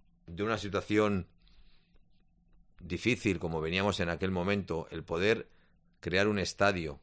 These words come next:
hacer un estadio, fue algo como un milagro. En plena crisis económica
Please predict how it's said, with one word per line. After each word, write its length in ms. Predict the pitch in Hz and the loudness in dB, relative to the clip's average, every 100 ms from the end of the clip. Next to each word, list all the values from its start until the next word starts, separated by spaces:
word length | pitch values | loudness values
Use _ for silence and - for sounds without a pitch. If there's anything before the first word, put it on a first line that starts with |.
| _ - | _ -12
hacer 300 | 80 101 120 | -2 2 2
un 100 | 107 | 2
estadio, 640 | - 107 98 90 101 156 _ _ _ _ _ _ | 0 2 2 2 -2 -4 _ _ _ _ _ _
fue 280 | - 87 98 | -6 0 2
algo 1000 | 95 98 113 117 104 95 85 78 71 - _ _ _ _ _ _ _ | 2 4 6 8 6 4 2 0 -4 -10 _ _ _ _ _ _ _
como 220 | - 90 98 | -2 2 4
un 80 | |
milagro. 520 | 107 85 101 101 67 - _ _ _ _ _ _ - | 4 4 2 2 -4 -10 _ _ _ _ _ _ -12
En 200 | 85 76 | -8 -2
plena 280 | 101 117 | 2 2
crisis 320 | 104 104 117 107 | 2 -2 0 0
económica 720 | 95 87 104 117 139 180 | 0 0 0 0 -2 -4